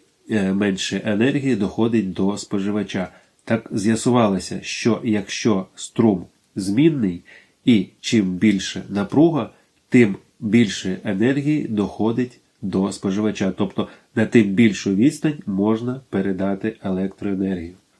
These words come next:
Тому від електростанцій відходять, е, високовольтні лінії електропередач, там сотні тисяч вольт, які передають енергію на інші розподільчі підстанції, які вже знижують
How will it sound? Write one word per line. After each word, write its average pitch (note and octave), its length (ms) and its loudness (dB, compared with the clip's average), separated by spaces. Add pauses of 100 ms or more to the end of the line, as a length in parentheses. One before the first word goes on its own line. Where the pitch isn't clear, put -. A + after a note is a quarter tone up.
(140)
Тому A#2+ 400 4 (280)
від G#2+ 280 2
електростанцій G2+ 1040 -2 (580)
відходять, G2 880 0
е, F#2+ 40 -6
високовольтні F#2 960 -2
лінії F#2+ 460 0
електропередач, F#2+ 920 -4
там E2+ 200 -12
сотні G2 360 -4
тисяч F#2+ 440 -10
вольт, D#3+ 280 2 (300)
які G2 300 2
передають G2 680 0
енергію A#2+ 520 0
на B2 340 -2
інші A2 340 -2
розподільчі F#2+ 640 -4
підстанції, C#3 640 -2
які A2+ 220 -4
вже F#2+ 300 -6
знижують G#2 520 -2